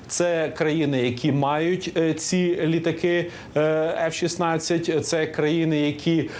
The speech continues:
фактично оновлюють свій склад військово-повітряних сил і, е, упродовж, е, цього року і наступного року будуть позбуватися своїх кількох десятків таких літаків.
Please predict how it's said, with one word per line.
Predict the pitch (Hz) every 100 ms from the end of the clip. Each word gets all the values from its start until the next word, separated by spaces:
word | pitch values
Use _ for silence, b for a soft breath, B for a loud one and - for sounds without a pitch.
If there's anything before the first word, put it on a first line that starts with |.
| B
фактично | - 160 - 196 185 - 165 -
оновлюють | 165 160 175 185 175 151 135 131
свій | - - 147 160
склад | 139 - 160 160 139
військово-повітряних | 135 - 160 139 151 151 151 139 139 -
сил | 170 156 151
і, | 151 139 B B -
е, | 139
упродовж, | 143 139 156 156 156 151 -
е, | 147 139 B B B
цього | - 196 185 175
року | 175 165 165 151
і | 147 143
наступного | 147 185 175 156 156
року | 151 160
будуть | 143 143 135
позбуватися | 156 151 120 147 151 151 143 - 143 B B
своїх | - 147 139 151 160 185 190 -
кількох | 180 165 185 156
десятків | 151 160 175 165 - 160
таких | 156 151 160 160
літаків. | 156 156 170 156